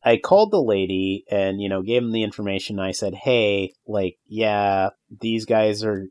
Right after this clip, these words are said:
they're part of my group, and I need you to give them the keys and everything." And so, you know, the, the person who was managing it was like, "Yeah, that's fine." Okay. So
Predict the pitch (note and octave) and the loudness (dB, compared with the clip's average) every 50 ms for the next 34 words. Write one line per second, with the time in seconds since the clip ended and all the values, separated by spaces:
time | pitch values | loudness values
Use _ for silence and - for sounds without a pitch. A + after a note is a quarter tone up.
0 | _ _ - G#2 A#2 A2 G#2 - _ - - G#2+ A#2 C3+ C#3+ D3 B2 A#2 G#2 G2 | _ _ -6 -2 0 0 0 -2 _ -6 -4 -2 0 0 0 0 0 0 0 0
1 | F#2+ F#2+ - _ _ - G2+ F#2+ F#2 F2+ F#2 G2 G2 G2+ G2+ - A#2 G2+ G2+ F2+ | 0 -2 -4 _ _ -8 -6 -4 -4 -4 -4 -6 -6 -6 -8 -8 -8 -8 -6 -2
2 | G#2+ G#2+ G#2+ A#2 A#2 A#2 A#2+ - - A2+ G2+ G2 F#2+ F#2 G2+ G2+ F#2 E2+ F#2 F#2+ | -2 -4 -2 -4 -6 -6 -8 -8 -8 -8 -6 -6 -6 -6 -6 -8 -8 -6 -6 -8
3 | F#2+ - F#2+ F#2 F#2 F#2 F2+ F2 - _ _ _ _ _ _ _ _ _ _ _ | -8 -8 -8 -6 -6 -6 -8 -10 -12 _ _ _ _ _ _ _ _ _ _ _
4 | _ _ _ _ _ _ _ - _ - G#2 G#2 G2+ - - - G#2+ G2+ G2 G2 | _ _ _ _ _ _ _ -16 _ -6 -6 -6 -4 -4 -2 0 2 4 4 4
5 | F#2 F2+ F2+ F2 - _ _ _ _ _ _ _ _ _ _ _ _ _ _ _ | 4 2 2 0 -4 _ _ _ _ _ _ _ _ _ _ _ _ _ _ _
6 | _ - D#3+ D#3 C3+ A#2 A2 G#2 G#2 - _ _ _ - D3+ C#3 C#3+ - - D3+ | _ 2 4 6 6 6 4 4 0 -2 _ _ _ 4 4 4 4 4 0 0
7 | C#3+ - D3+ C#3+ - - C#3 B2+ B2 B2 A#2 G#2+ A2 G#2+ G2+ G#2 G#2+ G#2+ G2 G#2 | 2 4 2 2 2 2 0 0 2 0 0 0 0 -2 -2 0 -2 -2 -2 -4
8 | G2+ G2 F#2+ F#2+ - G2+ F#2 - - D#2+ A#2+ G#2 F#2 F2+ - - F#2 D#2 D2 D#2 | -4 -4 -4 -4 -4 -6 -6 -4 -2 0 0 0 0 -4 -6 -8 -10 -10 -10 -12
9 | - _ _ _ _ _ _ - - - - _ _ _ _ _ _ _ _ _ | -16 _ _ _ _ _ _ -10 -10 -10 -10 _ _ _ _ _ _ _ _ _
10 | _ _ _ _ _ _ _ _ _ _ _ _ _ _ _ - - - - C3 | _ _ _ _ _ _ _ _ _ _ _ _ _ _ _ -10 -4 0 4 4
11 | A#2+ A#2 G#2+ - | 4 4 4 0